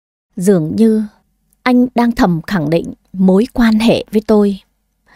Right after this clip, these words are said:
Nói chuyện với Nam Phong, tôi quên luôn tôi là người đã có chồng. Chỉ đến khi anh nhắc tôi đi ngủ sớm, tôi mới chợt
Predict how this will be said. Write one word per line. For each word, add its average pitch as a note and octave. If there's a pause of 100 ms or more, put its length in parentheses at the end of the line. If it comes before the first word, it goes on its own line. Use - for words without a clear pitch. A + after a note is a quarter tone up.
(220)
Nói G3+
chuyện -
với A#3
Nam A3+
Phong, G#3+ (680)
tôi B3+
quên B3
luôn A#3+ (100)
tôi C4+
là A3
người E3+
đã D3+
có A3+
chồng. E3+ (340)
Chỉ F#3
đến E3+
khi A#3+ (380)
anh B3
nhắc C#4 (100)
tôi A#3+
đi A3+
ngủ F#3
sớm, A3 (360)
tôi B3+
mới C4+
chợt G3